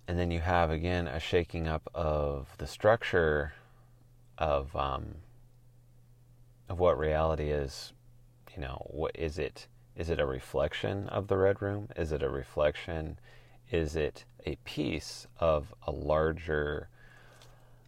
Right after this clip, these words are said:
um, ontological, you know, machine or, um, construct where you find out, you know, in the next few episodes that there's,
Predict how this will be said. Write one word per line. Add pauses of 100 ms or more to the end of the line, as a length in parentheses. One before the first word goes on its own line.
(480)
um, (100)
ontological, (140)
you
know,
machine
or,
um, (2250)
construct (320)
where (1800)
you
find
out, (100)
you
know,
in
the
next
few
episodes
that
there's,